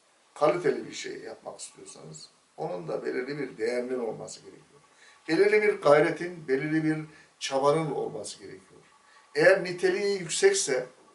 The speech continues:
bir ürün, onun mutlaka ücreti de yüksektir değerli arkadaşlar.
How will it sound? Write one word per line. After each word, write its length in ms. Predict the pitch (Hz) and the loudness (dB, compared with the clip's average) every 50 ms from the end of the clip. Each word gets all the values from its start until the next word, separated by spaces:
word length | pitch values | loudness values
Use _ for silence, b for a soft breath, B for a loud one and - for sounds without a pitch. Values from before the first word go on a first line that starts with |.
| _ _ _ _ - | _ _ _ _ -8
bir 140 | 180 190 180 | -4 0 0
ürün, 320 | 160 156 160 165 165 160 - - _ _ | 0 0 -2 -4 -6 -10 -16 -20 _ _
onun 240 | 131 139 147 143 135 | -8 -6 -6 -6 -6
mutlaka 640 | 151 175 - - - 123 113 113 120 123 127 123 - - 123 | -8 -10 -12 -10 -10 -10 -10 -8 -6 -6 -6 -8 -10 -12 -18
ücreti 360 | - - 110 107 - - - | -18 -16 -16 -16 -18 -20 -18
de 60 | - | -18
yüksektir 520 | - - 98 - - 107 107 - - - - _ - | -18 -16 -16 -14 -14 -14 -14 -14 -16 -20 -20 _ -10
değerli 280 | 107 110 110 110 117 120 | -6 -4 -4 -4 -4 -6
arkadaşlar. 520 | 117 - - - - - - - _ _ | -6 -8 -10 -20 -20 -20 -20 -20 _ _